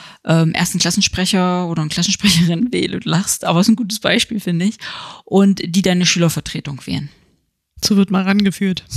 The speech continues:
Speaker 2: <laughs> in der Schule.
Speaker 1: Ja, genau. Und, ähm, wir haben ja gerade gesagt, mit sechzehn bis sieb-, beziehungsweise achtzehn Jahren darf man wählen, das ist aktives Wahlrecht.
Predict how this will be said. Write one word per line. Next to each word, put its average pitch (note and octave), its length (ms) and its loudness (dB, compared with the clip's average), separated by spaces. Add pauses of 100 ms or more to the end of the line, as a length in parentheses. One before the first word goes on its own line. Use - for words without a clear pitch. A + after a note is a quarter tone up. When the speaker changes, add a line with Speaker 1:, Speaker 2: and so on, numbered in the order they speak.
Speaker 2:
<laughs> - 180 0
in F#3+ 160 -4
der G#3+ 100 4
Schule. D#3+ 300 2 (300)
Speaker 1:
Ja, G3 260 2 (260)
genau. F3 400 0 (600)
Und, G#3 640 4
ähm, G3 600 0 (280)
wir G3 120 2
haben F#3+ 80 2
ja F#3 60 2
gerade F3+ 260 -2
gesagt, F3+ 240 0
mit E3+ 100 2
sechzehn F3+ 320 -2
bis E3 160 -6
sieb-, - 240 -10 (220)
beziehungsweise E3+ 560 0
achtzehn E3+ 320 0
Jahren D#3+ 380 2 (100)
darf E3 240 2
man A#3 180 2
wählen, C4 220 2 (160)
das - 160 -6
ist - 100 -6
aktives - 500 -4
Wahlrecht. - 600 -6